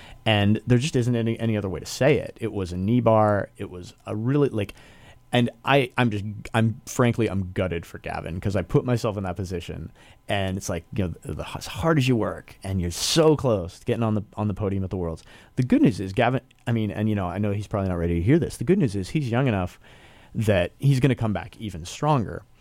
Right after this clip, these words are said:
But I feel like this was a real injustice. I feel like this was something that the I B J J F should correct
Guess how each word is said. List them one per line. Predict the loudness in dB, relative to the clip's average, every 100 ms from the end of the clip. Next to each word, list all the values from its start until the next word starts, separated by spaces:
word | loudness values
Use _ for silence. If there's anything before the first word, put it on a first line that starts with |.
| -20 -20 -14 0
But | 4 4 2
I |
feel | 0 4
like | 4 2
this | -2 -2
was | -4
a | -6
real | -2 0 2
injustice. | 2 2 0 -4 -6 -10 _ _ _
I | -2
feel | 0 0 2
like | 2 -2 -2
this | -2 -2 2
was | 4 4 4 0 -8 _ _ -20 _ _ _ -4
something | 0 0 0
that | -2
the | 0 0
I |
B | 0
J | -2 -2
J | -2
F | -4
should | -4 -6
correct | -6 -6 -2 -4 -4 -14